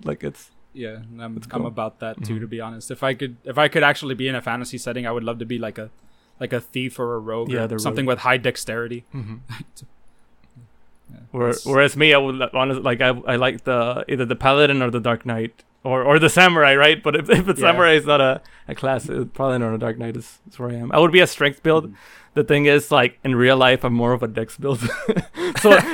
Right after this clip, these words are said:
Speaker 2: And
Speaker 1: re-,
Speaker 2: I'm, like, the opposite.
Speaker 1: in real life,
Speaker 2: <laughs>
Speaker 1: I, in, yeah, in real life, I have, like, rogue abilities. Like, I, I think I have, like, low presence as it is, 'cause, like, I would,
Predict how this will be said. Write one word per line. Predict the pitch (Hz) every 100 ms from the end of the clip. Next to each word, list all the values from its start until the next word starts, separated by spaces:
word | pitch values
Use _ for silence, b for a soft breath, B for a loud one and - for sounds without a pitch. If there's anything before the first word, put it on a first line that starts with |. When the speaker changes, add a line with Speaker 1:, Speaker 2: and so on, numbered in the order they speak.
| 202
Speaker 2:
And | 185
Speaker 1:
re-, | 208
Speaker 2:
I'm, | 202
like, | 139 117
the | 135
opposite. | 127 135 143
Speaker 1:
in | 165
real | 190 220
life, | 208 233
Speaker 2:
<laughs> |
Speaker 1:
I, | 226 170
in, | 214
yeah, | 208
in | 185
real | 185 220
life, | 202 196
I |
have, | 190 165
like, | 160 127
rogue | 120 151
abilities. | 147 131 127 123 123
Like, | 131 120
I, | 139 143
I | 139
think | 170
I | 170
have, | 165 160
like, | 123
low | 117 147
presence | - 127 - 160 -
as | 127 127
it | 120
is, | 131 160
'cause, | - 127
like, | 123 120 _
I | -
would, | 123 147